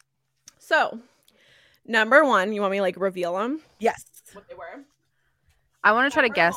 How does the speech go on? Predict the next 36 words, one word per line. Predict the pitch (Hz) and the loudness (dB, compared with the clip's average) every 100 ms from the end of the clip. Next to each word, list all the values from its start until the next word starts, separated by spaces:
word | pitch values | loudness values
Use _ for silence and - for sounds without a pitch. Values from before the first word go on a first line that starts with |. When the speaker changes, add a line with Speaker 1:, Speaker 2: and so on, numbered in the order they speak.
| - - | -6 -8
Speaker 1:
one. | 208 | -4
Speaker 3:
the | |
ones | 190 190 180 | -4 -6 -2
that | 175 | -2
I | 170 | -2
know, | 156 147 | -6 -6
though. | 87 117 208 - - - - _ _ | -6 -6 -10 -20 -20 -20 -20 _ _
Speaker 1:
Do | _ _ 226 | _ _ -6
you | |
wanna | 214 196 | -4 -2
guess | 165 180 | -4 -4
what | - - - | -8 -10 -2
this | 180 | 4
Speaker 3:
I | 226 | 6
don't | 254 | 6
Speaker 1:
one | 254 | 4
Speaker 3:
know | 247 | 2
Speaker 1:
is? | |
Speaker 3:
what | 240 | 0
the | 202 | -2
first | 190 185 185 | -4 -4 -6
one | 170 | -10
is, | 196 | -6
Speaker 1:
Number | 180 | -4
Speaker 3:
but | |
Speaker 1:
one? | 180 | -2
Speaker 3:
I | 196 190 | -2 -4
think | 208 | -8
I | 208 | -8
know | 196 196 | -8 -10
number | 170 190 180 | -12 -14 -14
two. | 185 - 185 - _ _ _ _ _ _ - | -14 -16 -18 -20 _ _ _ _ _ _ -8
Speaker 1:
Number | 247 269 381 392 | -2 0 0 -2
one | 202 131 233 240 - | -4 -6 -10 -14 -4
is | 214 208 | -2 0
by | 208 165 160 202 | 0 2 0 -4